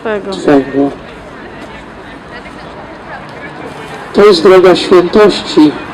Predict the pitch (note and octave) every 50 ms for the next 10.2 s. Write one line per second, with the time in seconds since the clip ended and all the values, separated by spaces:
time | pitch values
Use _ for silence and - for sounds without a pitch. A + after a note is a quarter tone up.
0 | - - - - - - - - - - - - D3+ D3 E3 E3 D#3+ D3+ E3 D#3+
1 | E3 - - - - - - F#3 F3 E3 - - - F3+ D#3+ D#3 D#3 D#3+ D3 -
2 | - - E3+ C#3+ D#3+ D#3 D#3 D#3+ E3 F3 F3 - - - - - - - - -
3 | - - - D#3+ D3+ D3+ C#3+ D3 C3+ D#3 D#3 E3+ F3 F#3+ - - - - - F#3+
4 | E3 D#3+ D#3 D#3 - - - F3+ F#3 F#3 E3 - - - - - - - - -
5 | - - - - - - - - - - F3+ E3+ - - F3+ E3+ D#3 F3 E3 -
6 | - E3 D3+ D#3 D#3 D#3 D#3 D#3 D3 - - - - E3 D#3+ D#3+ D3 C3+ D3 C#3
7 | - - D#3 C#3+ - D#3+ D#3 C#3+ - - - E3 D3 C#3 - - F3 F3+ G#3 G3+
8 | - - - - - - - - - - - - - - - - - - - -
9 | - - - - - - - - - - - F#3+ F3+ F3+ F3 E3+ E3+ D#3 F3+ E3+
10 | E3 - -